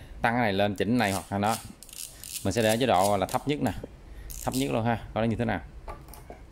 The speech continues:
Đó. Khi mà chế độ thấp nhất thì anh em để cái đinh nó bị lòi ra. Thấy không? Nè, lòi ra nè. Đó. Còn khi anh em tăng lên nha, tăng lên.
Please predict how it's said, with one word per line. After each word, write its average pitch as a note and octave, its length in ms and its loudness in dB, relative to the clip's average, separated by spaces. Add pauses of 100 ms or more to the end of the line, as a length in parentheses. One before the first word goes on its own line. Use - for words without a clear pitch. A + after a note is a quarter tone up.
(1080)
Đó. G#2 140 -6 (500)
Khi C3 160 4
mà A#2 80 4
chế A#2 100 2
độ G#2 100 8
thấp B2+ 160 2
nhất D3+ 160 2
thì A#2 80 2
anh G#2+ 120 2
em G#2+ 100 2
để G2 140 4
cái B2+ 80 0
đinh A#2 140 4
nó B2 60 4
bị A#2 100 4
lòi F#2 200 4
ra. F#2+ 200 0 (1000)
Thấy A#2+ 100 0
không? A2 100 0 (500)
Nè, G2+ 120 0
lòi G2+ 160 4
ra A2 100 4
nè. G#2+ 120 0 (340)
Đó. G#2 200 0 (920)
Còn G2+ 160 -2
khi A#2+ 80 -2
anh A#2 60 -2
em A#2+ 160 0
tăng A#2 180 0
lên A#2 160 4 (340)
nha, A2 160 2
tăng G2+ 180 0
lên. G2+ 140 2